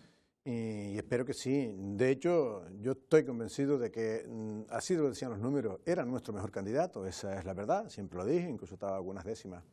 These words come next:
por encima de mí, y sin ninguno de los riesgos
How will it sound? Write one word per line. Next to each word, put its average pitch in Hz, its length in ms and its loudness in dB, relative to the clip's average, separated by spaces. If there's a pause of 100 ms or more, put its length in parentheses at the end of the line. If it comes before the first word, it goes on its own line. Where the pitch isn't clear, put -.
(540)
por 101 140 -6
encima 110 340 -4
de 107 80 -4
mí, 135 180 -2
y 170 60 -2
sin - 160 -4
ninguno 143 260 -2
de 127 60 0
los 107 120 -4
riesgos 117 360 -6